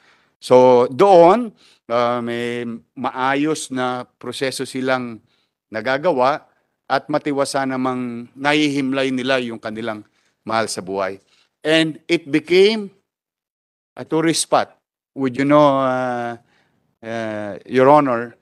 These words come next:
uh, ang ikinalulugod namin, uh, it is a separate, uh, it is inside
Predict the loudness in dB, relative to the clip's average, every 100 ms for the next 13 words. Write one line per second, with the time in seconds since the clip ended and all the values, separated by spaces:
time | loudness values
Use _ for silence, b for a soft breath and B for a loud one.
0 | _ _ _ _ _ -14 -10 -8 -8 -4
1 | 0 2 6 8 8 4 2 2 2 4
2 | 2 -4 -8 -12 _ _ _ _ _ _
3 | _ _ _ 0 2 2 -2 _ _ _
4 | _ _ -6 0 0 0 -4 _ _ _
5 | _ _ _ -12 -8 -2 0 -2 -4 -2
6 | -2 -4 _ _ _ _ _ _ _ -4
7 | -2 -8 -4 -2 -2 -4 -4 -2 0 0
8 | 0